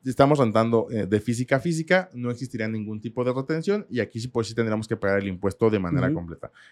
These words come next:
Speaker 1: En este mismo ejemplo, pues, los diez mil pesos sí tendríamos que pagar adicionalmente eso. Bueno, a-, tendríamos que pagarle al sat esos trescientos noventa pesos
Speaker 2: Ujú.
Speaker 1: y en el cálculo de los cuarenta y dos mil novecientos cincuenta, pues, los cuatro mil doscientos noventa y cinco.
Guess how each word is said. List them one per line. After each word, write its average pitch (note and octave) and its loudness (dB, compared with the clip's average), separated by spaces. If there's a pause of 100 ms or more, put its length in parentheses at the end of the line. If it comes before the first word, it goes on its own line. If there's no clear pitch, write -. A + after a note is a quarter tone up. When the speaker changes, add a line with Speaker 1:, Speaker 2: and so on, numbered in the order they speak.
Speaker 1:
En G#2 0
este A2 2
mismo C3 2
ejemplo, D#3 4 (240)
pues, G2 2
los G2 0
diez F#2+ -2
mil A2+ 0
pesos A#2 0
sí A2+ -4
tendríamos G2+ 0
que - -4
pagar F#2 2
adicionalmente G2 0
eso. G2+ 0
Bueno, G2+ 0
a-, G2 0 (180)
tendríamos A#2 4
que - -2
pagarle G2 2
al G#2+ 0
sat C3+ 0 (240)
esos A2+ 2
trescientos G#2 -2
noventa A2 0
pesos F#3+ 4
Speaker 2:
Ujú. D3 -2
Speaker 1:
y B2+ 0
en A#2+ 0
el G#2+ -2
cálculo A#2+ 4
de G2 2
los F#2 -4
cuarenta G2 0
y - 0
dos F#2 -2
mil A2+ -4
novecientos A#2 -4
cincuenta, B2+ -2
pues, F2+ -6
los F2 -12
cuatro F2 -2
mil G2 -2
doscientos F#2+ -2
noventa D2+ -4
y C2 -6
cinco. - -10